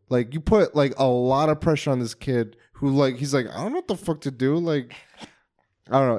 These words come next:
It was interesting seeing a lot of parallels and dynamics and stuff, but good, good play, good production. If you're in, uh, San Fran, highly recommend it. The th-, like, when they did, like, like,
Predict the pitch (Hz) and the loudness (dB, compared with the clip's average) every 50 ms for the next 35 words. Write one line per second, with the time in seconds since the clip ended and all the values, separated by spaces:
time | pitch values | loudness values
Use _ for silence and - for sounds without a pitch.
0 | - 170 196 208 180 226 226 190 190 - - 185 165 147 - 170 165 160 156 139 | 2 2 2 2 2 0 0 -2 -2 -2 0 0 0 0 0 0 2 2 2 2
1 | 139 143 139 139 135 - 139 143 135 131 131 131 123 123 123 117 113 117 117 117 | 2 2 2 2 0 0 0 0 2 2 2 0 0 -2 -2 -2 0 0 0 -2
2 | 117 110 - - 113 - - 113 107 - - 113 110 - - - - 185 196 190 | -2 -4 -6 -12 -14 -12 -12 -12 -10 -6 -4 -4 -4 -4 -6 -2 2 2 2 2
3 | - - - - - 185 185 185 - - 156 143 139 139 143 143 143 _ _ _ | 0 -6 -10 -2 0 0 0 0 0 0 0 2 2 2 0 -2 -6 _ _ _
4 | _ - 160 151 156 165 151 131 123 - - 135 127 127 127 _ _ _ _ _ | _ -12 -12 -12 -10 -10 -10 -10 -10 -12 -16 -18 -18 -18 -20 _ _ _ _ _
5 | _ _ _ _ _ 143 151 - 160 185 190 190 185 175 160 - - 143 143 139 | _ _ _ _ _ -8 0 4 4 6 6 6 6 4 2 0 0 2 2 4
6 | 139 139 135 127 123 - - 165 151 143 - 147 143 139 135 135 - - - - | 4 4 2 0 -2 -2 -2 -2 -2 -2 -2 -4 -4 -4 -6 -8 -12 -18 -20 -20
7 | - - - 147 151 160 156 151 139 135 - 123 113 110 110 107 110 104 - _ | -16 -6 -2 0 2 2 2 2 0 -2 -4 -6 -6 -4 -4 -6 -8 -10 -12 _
8 | _ _ _ _ _ _ _ - - 170 160 - - 170 190 185 170 175 - - | _ _ _ _ _ _ _ -4 0 0 0 0 2 2 4 4 4 2 -2 -16
9 | - - - - 165 170 175 165 151 143 214 247 233 175 170 170 147 127 117 123 | -20 -18 -6 0 2 4 4 4 4 4 2 2 2 2 2 2 2 2 0 -4
10 | 113 - - - 139 135 127 113 - - | -10 -8 -4 0 0 0 0 0 -4 -8